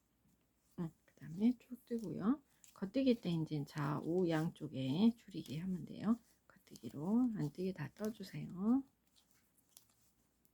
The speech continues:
네, 이렇게 해서 이쪽에 다섯 코,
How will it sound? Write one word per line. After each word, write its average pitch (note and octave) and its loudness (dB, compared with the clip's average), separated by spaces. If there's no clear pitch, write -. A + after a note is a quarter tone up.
네, A#3+ 10
이렇게 G3 0
해서 A#3 2
이쪽에 G#3 0
다섯 G3 -2
코, G#3+ 0